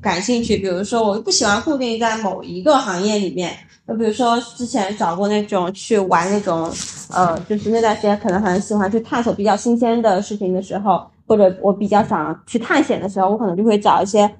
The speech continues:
就是什么玩越野的呀，然后就出去，去喜欢徒步的呀，这样子的男生，然后会觉得，哎，这段时间就大家可以就一起基于这个，我这段时间这个想法、这些爱好去做一些这样子的事情，我会觉得特别棒。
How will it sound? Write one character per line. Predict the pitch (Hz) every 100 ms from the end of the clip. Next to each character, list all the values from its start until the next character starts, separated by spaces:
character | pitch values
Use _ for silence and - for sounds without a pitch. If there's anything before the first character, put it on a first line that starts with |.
| _ _
就 | 214
是 | 208 190 180 175
什 | -
么 | 170 165 170 170 -
玩 | 185 180 185
越 | 262 247
野 | 220 170 -
的 | 175
呀， | 208 220 226 226 233
然 | 185 190
后 | 226 214
就 | 220 208
出 | 208 233
去， | 226 240 214
去 | 208 220 196 196
喜 | 190
欢 | 185 214
徒 | 208 214
步 | 285 330
的 | 269
呀， | 233 208
这 | 214
样 | 202 202
子 | 202
的 | 185
男 | 185 165
生， | 202 190 175 - - -
然 | 185
后 | 214 208
会 | 226
觉 | 208 180
得， |
哎， | 185 247 285 -
这 |
段 | 262 226
时 | -
间 | 208
就 | 220
大 | 220 262
家 | 269 302
可 | 277
以 | 208 190
就 | 214 139
一 | 277
起 | 269 208 180
基 | - 254 233
于 | 214
这 | 311 254
个， | 185 165 -
我 | 190 151
这 | 247
段 | 233
时 | 233
间 | 196
这 | 202 196
个 | 185 - 196
想 | - 170 190
法、 | 208 180
这 | 190
些 | 208 185 175 -
爱 | 214 208
好 | 196 - - -
去 | 226
做 | 202 226
一 | 190
些 | 214 196
这 |
样 | 214 196
子 | 190
的 | 185
事 | 226 226
情， | 214
我 | 196
会 | 202
觉 | 180
得 | 170
特 | - 180
别 | 160
棒。 | - 190